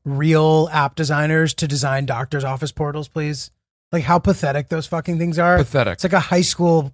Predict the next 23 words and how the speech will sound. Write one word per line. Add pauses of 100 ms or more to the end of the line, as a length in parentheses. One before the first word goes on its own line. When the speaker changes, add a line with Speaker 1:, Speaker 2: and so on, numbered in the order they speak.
Speaker 1:
f-,
computer
project.
Speaker 2:
Yes,
it's
the,
it's
the
portal
upon
which
you
receive
your
S
A
T
scores.
Speaker 1:
<laughs> (1200)
Speaker 2:
It's
fucking
bullshit,
man.